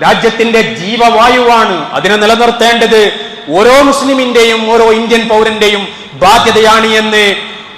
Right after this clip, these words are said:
ആണയിട്ടുകൊണ്ട് അടിവരയിട്ടുകൊണ്ട് പറയുവാൻ ഞാൻ ആഗ്രഹിക്കുകയാണ്. നിങ്ങൾ അമാന്തം കാണിക്കരുത്. യുവാക്കൾ, എന്റെ പ്രിയപ്പെട്ട ചെറുപ്പക്കാർ, എന്തിന് നമ്മക്ക് വോട്ട് എന്ന് നിങ്ങൾ വിചാരിക്കരുത്. നിങ്ങളാണ്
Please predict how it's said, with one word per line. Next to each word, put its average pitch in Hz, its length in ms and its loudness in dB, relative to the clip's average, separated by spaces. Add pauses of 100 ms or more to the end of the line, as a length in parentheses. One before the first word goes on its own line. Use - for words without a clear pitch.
(140)
ആണയിട്ടുകൊണ്ട് 240 960 0
അടിവരയിട്ടുകൊണ്ട് 240 720 0
പറയുവാൻ 214 520 0
ഞാൻ 196 140 -2
ആഗ്രഹിക്കുകയാണ്. 190 960 0 (300)
നിങ്ങൾ 196 140 0
അമാന്തം 240 500 0
കാണിക്കരുത്. 190 680 -2 (560)
യുവാക്കൾ, 226 340 2
എന്റെ 226 140 0
പ്രിയപ്പെട്ട 226 440 0
ചെറുപ്പക്കാർ, 233 500 0
എന്തിന് 240 340 -2
നമ്മക്ക് 233 340 -2
വോട്ട് 226 400 0 (680)
എന്ന് 214 220 -2
നിങ്ങൾ 226 180 2
വിചാരിക്കരുത്. 202 960 -2 (600)
നിങ്ങളാണ് 208 680 2